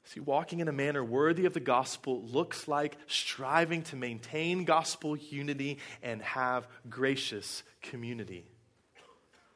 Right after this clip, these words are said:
But when we take for granted the unity of the gospel, when we take for granted the freedom that Jesus has purchased for us,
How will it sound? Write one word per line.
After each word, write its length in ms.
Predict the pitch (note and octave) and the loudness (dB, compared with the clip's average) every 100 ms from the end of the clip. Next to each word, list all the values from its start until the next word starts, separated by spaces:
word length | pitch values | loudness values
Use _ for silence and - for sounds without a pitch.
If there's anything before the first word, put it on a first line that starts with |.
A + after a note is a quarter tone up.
| _ _ _ _ _ - | _ _ _ _ _ -4
But 100 | C#3 | -2
when 140 | C3+ | 0
we 120 | D#3 | 0
take 380 | E3 - E3 E3 | 0 2 2 2
for 180 | - C#3 | 2 2
granted 400 | B2+ C#3+ D3+ C#3+ | 4 2 4 2
the 80 | A#2+ | 0
unity 380 | A2 C#3 D3 | -4 -2 2
of 80 | D#3+ | 2
the 60 | D3 | 4
gospel, 580 | C#3 C#3+ - - D#3 - - | 4 4 0 -6 -6 -6 -10
when 80 | B2 | -6
we 80 | C#3+ | -6
take 260 | - D#3 | 0 0
for 140 | - C3 | 0 0
granted 300 | D3+ D#3+ B2+ | 4 4 2
the 60 | |
freedom 600 | B2+ - - D3+ E3 E3+ E3+ - | -4 -6 0 2 6 4 2 -4
that 80 | C#3+ | -6
Jesus 460 | B2 C#3+ D3 D3 - | -4 -4 -2 -4 -4
has 120 | A#2 | -8
purchased 520 | - D#3 D3 C#3 - | 0 0 2 -4 -6
for 320 | - D3 D#3 | -6 0 4
us, 240 | D3 D#3+ | 4 2